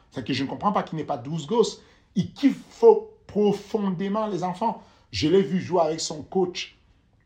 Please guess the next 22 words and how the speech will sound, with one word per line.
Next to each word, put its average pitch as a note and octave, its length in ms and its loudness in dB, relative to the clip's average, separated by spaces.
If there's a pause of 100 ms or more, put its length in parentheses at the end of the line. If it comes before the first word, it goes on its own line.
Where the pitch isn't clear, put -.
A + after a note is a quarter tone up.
(140)
de C3 180 2
sa C3+ 160 0
nouvelle C3 340 -2
team E3+ 220 0
aux D3+ 80 0
États-Unis, C3+ 540 2
j'y D#3 260 -2
étais. F3 500 2 (300)
Mais C3 200 -8
ils, C#3+ 220 -4
ils B2+ 80 -2
sont, D3 280 -2 (100)
enfin, - 240 -8 (140)
j-, - 260 -6 (100)
ma C3+ 240 2
fille, F#3+ 600 4
euh, B2+ 400 -10 (260)
Raph, B2 460 -2 (1200)
quand D#3 80 4
elle C3+ 160 4
voit D3 160 0
Francis, C#3 500 -8